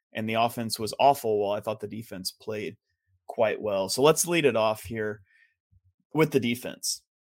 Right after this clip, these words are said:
What changed after the first drive for the defense?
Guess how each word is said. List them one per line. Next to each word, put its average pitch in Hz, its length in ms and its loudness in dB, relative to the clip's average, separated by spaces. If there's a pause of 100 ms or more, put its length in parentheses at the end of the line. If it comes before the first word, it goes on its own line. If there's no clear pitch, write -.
(600)
What - 260 6
changed 127 560 0
after 123 360 4
the 104 100 -8
first 117 360 -4
drive 104 540 -4 (440)
for 127 120 -2
the 113 80 -2
defense? - 680 -6